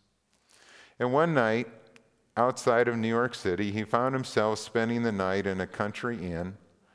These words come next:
and as he was about to drop off to sleep, he heard a scream from the room next door. And all night long came the constant screams of cursing and crying.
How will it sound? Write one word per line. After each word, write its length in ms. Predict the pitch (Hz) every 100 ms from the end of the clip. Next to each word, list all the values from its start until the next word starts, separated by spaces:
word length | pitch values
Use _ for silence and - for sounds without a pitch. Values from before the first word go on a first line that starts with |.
| _ _ _ -
and 140 | 107
as 160 | 123 127
he 60 |
was 200 | 127 113
about 400 | 123 117 135 147
to 100 | 143
drop 400 | 113 120 120 120
off 240 | 110 110 -
to 120 | 101
sleep, 640 | - - 117 104 85 - - _ _ _
he 200 | - 110
heard 220 | 113 113
a 60 | 110
scream 580 | - - 127 107 90 90
from 220 | - 92
the 100 | 90
room 300 | 98 95 92
next 320 | 90 - -
door. 300 | 92 71 64 - _ _ _ _ _ _ _ _ _ _ -
And 160 | 107
all 220 | 110 123 127
night 340 | 127 120 -
long 360 | 110 98 85 71 - _ _ _ _ -
came 240 | 117 107
the 100 | 101
constant 640 | - 113 113 107 - 98
screams 800 | - - 104 101 87 82 69 - - _ _ _ _ -
of 140 | 90
cursing 580 | - 127 113 - 76 69 _ _ _ _
and 160 | 92 87
crying. 480 | - 104 92 73